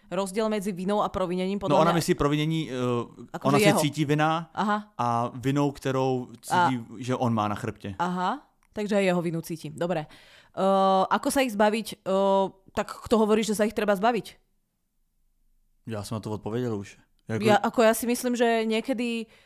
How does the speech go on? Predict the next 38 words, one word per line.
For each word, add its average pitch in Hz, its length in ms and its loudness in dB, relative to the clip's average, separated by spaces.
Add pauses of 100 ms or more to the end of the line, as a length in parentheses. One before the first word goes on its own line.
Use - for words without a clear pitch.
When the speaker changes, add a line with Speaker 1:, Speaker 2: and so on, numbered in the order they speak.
(120)
Speaker 1:
je 185 380 0
vina 196 320 0
a 202 80 -2
previnenie 202 420 0
dobrý 190 300 0
motor, 185 480 2 (160)
založiť 170 480 0
nový 160 160 -2
projekt, 202 500 0
venovať 175 380 0
sa 175 80 -6
nejakej 165 240 0
dobročinnosti. 180 800 -2 (120)
Speaker 2:
<laughs> - 180 -8
Speaker 1:
Hej, 277 180 6
že, 277 100 6 (140)
Speaker 2:
Určite. 151 240 -2
Speaker 1:
eh, 175 240 0
Anna 208 240 4
Hogenová 196 440 4
by 226 200 0
o 185 80 0
tom 185 160 -2
vedela 185 320 2
povedať 190 320 -2
svoje, 180 240 0
ako 180 240 -4
nás 180 160 -2
trpkosť 185 480 -4
niekedy 180 240 -4
Speaker 2:
Jako 127 80 2
Speaker 1:
dovádza 170 160 4
k - 80 6
Speaker 2:
jestli 170 160 -2
Speaker 1:
dobrým 175 80 4
Speaker 2:
tady 185 160 6
ta 175 80 8
Speaker 1:
nápadom. 151 140 8